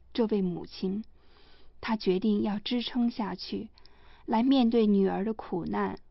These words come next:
和即将面临的死亡所给自己带来的痛苦，因为上帝就忍受了因他儿子的痛苦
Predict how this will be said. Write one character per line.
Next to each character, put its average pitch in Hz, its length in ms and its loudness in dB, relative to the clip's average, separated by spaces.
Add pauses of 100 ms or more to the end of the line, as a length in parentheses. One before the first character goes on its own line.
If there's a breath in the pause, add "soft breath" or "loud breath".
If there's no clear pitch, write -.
和 - 180 -6
即 202 200 -4
将 226 180 0
面 233 380 4
临 180 160 -2
的 214 80 -2
死 180 320 -8
亡 180 420 -10 (420)
所 - 220 -4
给 220 160 0
自 220 220 -4
己 180 240 -6
带 208 200 -4
来 175 200 -8
的 185 80 -6
痛 196 340 -2
苦， - 300 -14 (880 soft breath)
因 254 200 4
为 233 120 4
上 220 340 0
帝 202 380 -2
就 262 160 -2
忍 202 240 -2
受 220 320 -2
了 190 300 -6
因 233 200 2
他 233 220 -6
儿 190 220 -4
子 214 160 -10
的 196 120 -2
痛 226 360 0
苦 - 380 -6